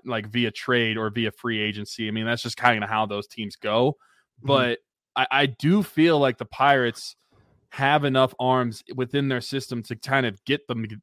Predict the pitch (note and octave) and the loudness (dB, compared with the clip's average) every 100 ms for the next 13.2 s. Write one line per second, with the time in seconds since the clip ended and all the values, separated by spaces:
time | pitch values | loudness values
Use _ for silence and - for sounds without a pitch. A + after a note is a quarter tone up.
0 | _ B2 F3 - B2+ A#2+ A2+ G#2+ G#2 _ | _ -2 -2 0 0 2 2 0 -4 _
1 | _ C3 C3 C3+ C3+ C#3 C3 A#2+ C#3+ C#3+ | _ -6 -2 0 2 0 0 -2 2 2
2 | C3+ B2+ B2+ A#2+ A#2+ - C#3 C3 A#2+ G#2+ | 4 0 0 0 -2 -2 -2 -2 -2 -8
3 | - C#3+ - C3 A#2 - D3 C3+ C3 A2 | -4 -4 -4 -4 -4 -2 -2 2 0 -2
4 | - - A#2+ G2+ _ _ _ _ - A2+ | -6 2 2 2 _ _ _ _ -10 -2
5 | C3+ C3 - B2+ A2 A#2+ A#2 C3 A#2+ A#2+ | 0 -2 -4 -4 -2 -4 -4 -4 -6 -2
6 | A#2+ - A2+ - A#2+ A2 G2 - - B2 | -2 -2 -12 -4 -4 -4 -8 -14 0 4
7 | A2+ F#2+ - _ _ _ _ _ B2+ D#3 | 4 4 -6 _ _ _ _ _ 2 4
8 | C3 A#2+ A#2 A#2 A#2+ A#2 G#2 - _ A#2 | 6 2 -2 -4 -2 -2 -4 -8 _ -14
9 | - A#2+ C3+ C#3 C#3 D3+ D3+ C3+ C3 B2+ | -10 -4 -4 0 4 6 6 4 0 -2
10 | G#2+ G#2+ C3 A2 C3 C3 A2 - _ - | -2 0 0 2 4 4 4 -4 _ -12
11 | B2 A2+ A2 A#2 A#2+ B2 A#2 - G#2 - | -8 -6 -6 -8 -4 -4 -4 -12 -10 -2
12 | C3+ A2+ A2+ A#2+ G#2 A#2 - A#2+ A2+ - | 0 0 -2 -6 -2 -6 -2 -2 -2 -8
13 | - | -16